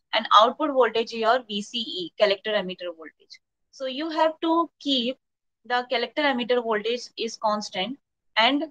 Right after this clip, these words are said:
then you have to see that if you change your voltage, input voltage, then what, uh, how the current will, input current will change. So this is the input characteristic of,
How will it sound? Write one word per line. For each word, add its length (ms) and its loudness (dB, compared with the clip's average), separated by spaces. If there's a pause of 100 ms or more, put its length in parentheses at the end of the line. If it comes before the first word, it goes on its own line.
(320)
then 380 4
you 340 0 (120)
have 280 2 (120)
to 200 -2
see 500 -4 (440)
that 320 8 (120)
if 200 -6
you 160 -2
change 640 -4
your 380 4
voltage, 680 -4
input 400 -4
voltage, 520 -8
then 280 -4
what, 220 0 (320)
uh, 200 0 (460)
how 340 6
the 140 6
current 320 0
will, 200 2 (320)
input 300 -4
current 280 0
will 140 2 (300)
change. 580 -6 (1120)
So 440 -8 (480)
this 200 0
is 160 -2
the 320 6
input 340 -4
characteristic 640 -2
of, 200 2